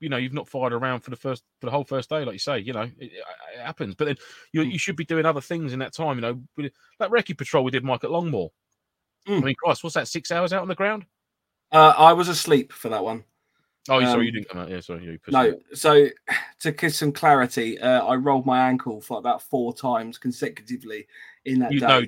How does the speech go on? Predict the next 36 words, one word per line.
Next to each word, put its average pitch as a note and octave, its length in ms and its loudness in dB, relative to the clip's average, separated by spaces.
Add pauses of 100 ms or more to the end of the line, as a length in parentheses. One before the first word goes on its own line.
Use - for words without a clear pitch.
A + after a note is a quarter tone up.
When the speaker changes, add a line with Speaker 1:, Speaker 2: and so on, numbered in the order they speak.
(140)
Speaker 1:
sorry, A#2 300 -4
yeah, A2 60 -6
I A#2 40 -8
do A#2+ 120 -4
apologise. G#2 480 -6
You G#2 80 -10
did, F#2+ 260 -8
yeah. F#2+ 140 -4 (540)
Speaker 2:
I, B2+ 160 -2
I C3 160 2
fucked - 380 0
my C3 160 0
ankle C3 240 0
up - 100 -8
properly A2 600 -6
to - 80 -12
the A#2+ 80 -8
point A2+ 260 -4
Speaker 1:
Oh, G#2+ 40 -6
Speaker 2:
of, A2+ 100 -10
like, A#2 160 2
I G#2+ 80 0
was B2 160 -2
like, B2 180 -2
Speaker 1:
excuse - 80 -16
me. - 300 -20
Speaker 2:
'cause C3+ 120 -8
I C3+ 40 -6
was C3 100 -4
like, B2+ 180 0
if C#3+ 100 -4
I, D#3+ 180 6
if B2 240 2
I D#3+ 160 4
keep, D3+ 280 -6
'cause D#3 200 -6